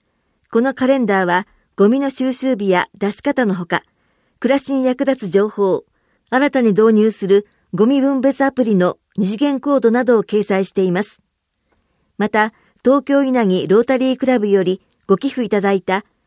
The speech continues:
プラスチックゴミ分別啓発用マグネットと、市のゴミ環境だよりも合わせてお届けします。配布は、市の委託業者の配布員が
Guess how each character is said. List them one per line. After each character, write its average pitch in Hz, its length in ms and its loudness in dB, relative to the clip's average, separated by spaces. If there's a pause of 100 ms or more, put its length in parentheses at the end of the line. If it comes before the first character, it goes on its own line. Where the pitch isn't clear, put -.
(240)
プ 220 100 -4
ラ 269 120 2
ス - 60 -10
チ - 140 -14
ッ - 20 -20
ク 247 100 -8
ゴ 202 140 0
ミ 180 260 -2
分 226 240 2
別 247 300 -2
啓 269 160 -2
発 262 280 -6
用 247 160 2
マ 240 160 2
グ 254 80 0
ネ 240 100 2
ッ - 100 -6
ト 202 100 -4
と、 190 220 -4 (500)
市 - 180 -6
の 214 220 0 (340)
ゴ 196 120 2
ミ 262 160 0
環 262 200 -2
境 262 240 2
だ 254 120 2
よ 247 100 4
り 190 140 0
も 175 240 -2
合 190 100 0
わ 269 100 2
せ 269 140 -2
て 277 140 2
お 247 40 0
届 208 320 -2
け - 40 -4
し - 120 -8
ま 190 120 -2
す。 - 180 -10 (960)
配 254 180 0
布 254 140 -10
は、 240 220 0 (220)
市 - 160 -8
の 269 80 2
委 233 80 2
託 262 240 -2
業 277 180 0
者 240 160 -4
の 185 220 -2
配 240 240 -2
布 254 120 -8
員 208 220 0
が 180 180 -2